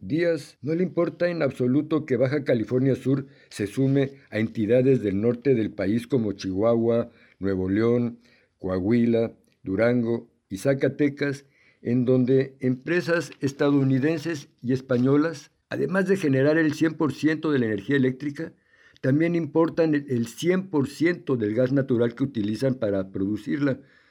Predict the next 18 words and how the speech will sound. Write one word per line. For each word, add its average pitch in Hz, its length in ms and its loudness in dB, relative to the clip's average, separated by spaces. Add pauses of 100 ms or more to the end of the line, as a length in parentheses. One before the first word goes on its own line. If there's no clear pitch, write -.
(200)
provocando 131 560 0
que 139 160 2
México 143 640 0 (240)
haya 139 280 2
perdido, 147 640 0 (200)
paulatina, 117 800 -2 (100)
pero 135 180 -2
totalmente, 143 840 0 (360)
su - 160 -6
soberanía 120 560 2
energética 135 640 0
en 110 80 -2
los 113 140 -4
últimos 123 400 -2
treinta 98 300 -4
y 95 60 -4
cinco 110 380 -6
años, 98 320 -4